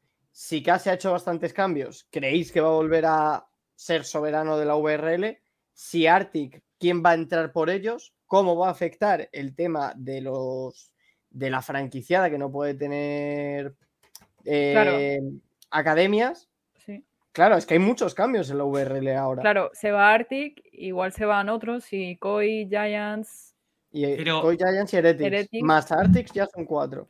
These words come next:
Speaker 2: Claro.
Speaker 3: Pero lo de las franquicias a Valorant realmente no le va a afectar mucho porque no hay nadie franquiciado, o sea, no hay nadie top en, en la V R L Spain y, a-, y de todas formas el que podría estar sería Giants,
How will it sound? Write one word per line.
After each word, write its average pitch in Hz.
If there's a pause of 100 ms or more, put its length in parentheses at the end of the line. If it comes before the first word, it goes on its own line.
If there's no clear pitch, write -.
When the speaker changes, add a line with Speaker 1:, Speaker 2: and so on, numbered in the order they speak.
Speaker 2:
Claro. 190
Speaker 3:
Pero 170
lo 165
de 165
las 160
franquicias 175
a 240
Valorant 233
realmente 220
no 247
le 247
va -
a 220
afectar 202
mucho 196
porque 175
no 156
hay 196
nadie 196
franquiciado, 180
o 175 (120)
sea, -
no 170
hay 180
nadie 190
top 185
en, 170
en 170
la 170
V 175
R 175
L 175
Spain 220 (100)
y, 180
a-, 180
y 180
de 160
todas 185
formas 226
el 175
que 160
podría 156
estar 208
sería 185
Giants, 175